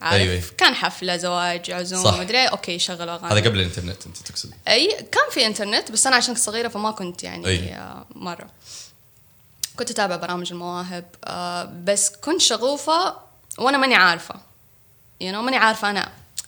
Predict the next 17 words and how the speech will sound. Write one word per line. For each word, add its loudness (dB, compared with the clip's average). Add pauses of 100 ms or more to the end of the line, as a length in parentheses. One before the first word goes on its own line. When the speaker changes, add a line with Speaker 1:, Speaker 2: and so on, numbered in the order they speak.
(440)
Speaker 1:
أحب -2
هذا -2
الشيء، -4
أنا -6
ما -6
أحبه، -8
هل -4
أنا -2
شغوفة؟ -8
ما -10 (260)
أدري -2
إيش 2
يعني -2
شغف -2
أساسًا. -2 (500)
You 2
know، 2